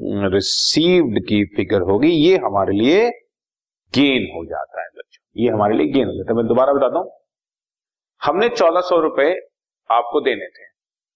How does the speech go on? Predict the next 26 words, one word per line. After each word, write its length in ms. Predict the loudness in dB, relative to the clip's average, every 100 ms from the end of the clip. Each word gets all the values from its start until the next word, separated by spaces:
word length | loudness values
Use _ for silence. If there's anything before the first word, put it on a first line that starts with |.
| _ _ -2
तेरह 200 | 0 2
सौ 100 | 0
सत्तर 300 | -2 -2 -2
में 120 | 0
फुल 140 | -2
सेटलमेंट 440 | 0 -2 -2 -2 -2
हो 80 | -2
गई, 180 | -4
तो 220 | -8 -8 -2
बाकी 240 | -2 -2
तीस 180 | -4 -4
रुपए 220 | -2 -2
बच 120 | -2
गया 140 | -2 -4
ना, 80 | -6 _ _ -4
credit 220 | -2 0 0
all 140 | 0
the 120 | 0
gains, 200 | 0 0 -4 _ _ _ -4
डिस्काउंट 680 | -2 -2 -2 0 2 2 0 -6 _ _ _ -6
रिसीव्ड 680 | -4 0 0 2 0 -2 -10
हो 80 | -12
गया। 200 | -8 -4
और 160 | -2
इसकी 220 | -2 0 0 4
डेट 260 | 4 2